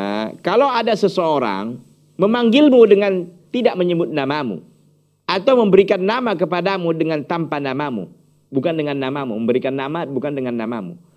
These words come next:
La'tabartahu qad i'tada 'alaika, engkau akan menganggapnya dia telah berbuat zalim kepada dirimu.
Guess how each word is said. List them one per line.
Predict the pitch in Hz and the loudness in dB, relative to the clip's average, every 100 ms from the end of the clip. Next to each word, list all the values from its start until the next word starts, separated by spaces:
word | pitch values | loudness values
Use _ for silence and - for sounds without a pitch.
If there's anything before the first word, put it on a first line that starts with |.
| _ _ - | _ _ 0
La'tabartahu | 202 202 208 208 226 214 180 170 165 | 0 2 -2 -2 -2 -2 0 0 0
qad | 165 | -2
i'tada | 165 127 165 147 131 | -4 -2 -2 -2 -2
'alaika, | 139 135 - 101 | 0 -2 -2 -8
engkau | 147 151 | -6 -4
akan | 151 147 135 131 | -4 -4 -4 -4
menganggapnya | 131 131 165 139 113 | -2 -4 -2 -4 -4
dia | 104 147 - | -2 -2 0
telah | 123 127 | -2 -2
berbuat | 117 113 110 135 101 | 0 0 2 0 2
zalim | 127 151 110 101 | 2 2 0 -2
kepada | 101 101 | -6 -4
dirimu. | 85 101 117 87 - | -2 -2 -2 -4 -14